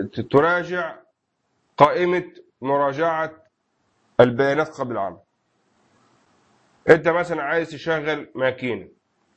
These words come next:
فبتقول رقم واحد التأكد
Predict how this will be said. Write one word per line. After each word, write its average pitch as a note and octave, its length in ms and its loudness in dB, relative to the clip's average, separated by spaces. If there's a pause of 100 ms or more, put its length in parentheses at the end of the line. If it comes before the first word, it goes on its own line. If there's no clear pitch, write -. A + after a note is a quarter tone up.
(680)
فبتقول B2+ 280 2
رقم C#3 320 -4
واحد D#3 500 -6 (960)
التأكد D#3 800 -2